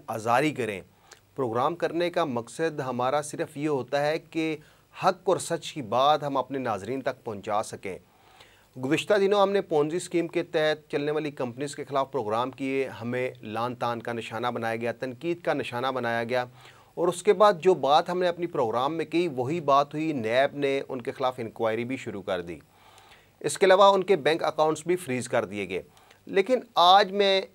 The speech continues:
एक नए टॉपिक के ऊपर आपसे बात करूंगा। रावलपिंडी में गैर कानूनी हाउसिंग सोसाइटीज़ की भरमार है, जिसमें सबसे पहले नाम आता है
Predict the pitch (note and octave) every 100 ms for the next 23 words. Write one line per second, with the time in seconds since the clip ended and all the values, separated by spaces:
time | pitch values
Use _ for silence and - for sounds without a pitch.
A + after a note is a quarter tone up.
0 | E3 - B2 C#3+ E3+ D#3+ C3 D3+ C#3+ C#3+
1 | B2 C#3 B2 A#2+ - B2 F#2+ A2 C3 B2
2 | A#2+ B2 A#2 A2+ - - C3 D#3 D#3+ F#3
3 | G3 G#3+ G3+ D3+ G2+ B2 D#3+ - D3 D3
4 | D#3 D3 G#2+ G#2+ A2+ D#3 - - B2+ A#2
5 | C3+ - D3 A2 G#2+ F2+ F#2 F#2+ E2+ E2
6 | - _ _ - - - _ C#3+ D3 F3
7 | F#3 F#3 D#3 - F3+ F3 C#3 D#3+ D#3 C#3
8 | C#3+ C3+ D3+ D3+